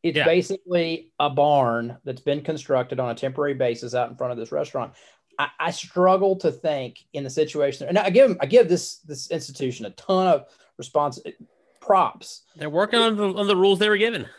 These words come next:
Speaker 1: And they are staffing it. Tons of staff. They're paying these people. It's the holidays. They're keeping their team on. That, that's strong. And I, I genuinely think that, that that's remarkable under the circumstances. But I'm looking at this, and Trey, I,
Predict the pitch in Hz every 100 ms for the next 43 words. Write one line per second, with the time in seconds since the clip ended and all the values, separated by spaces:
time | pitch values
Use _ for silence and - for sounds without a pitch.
0 | _ - _ _ 165 185 196 196 185 -
1 | 156 147 123 - - - 175 170 135 127
2 | 104 - _ _ _ _ - 208 233 185
3 | 165 - 151 127 - - 151 147 170 180
4 | 175 151 127 135 117 117 131 127 131 113
5 | 101 113 117 156 151 151 139 139 143 135
6 | 127 127 _ _ 147 147 151 151 - 113
7 | 92 - 123 127 135 127 127 151 156 147
8 | 131 120 117 107 - 127 117 110 123 113
9 | - 110 - - _ _ 117 107 113 127
10 | 135 131 110 110 104 101 113 104 113 123
11 | 123 123 - _ _ - _ 165 160 -
12 | - 165 233 262 330 - 190 147 - _
13 | _ 160 - 220 - 311 - _ _ _
14 | _ _ _ _ _ _ _ 196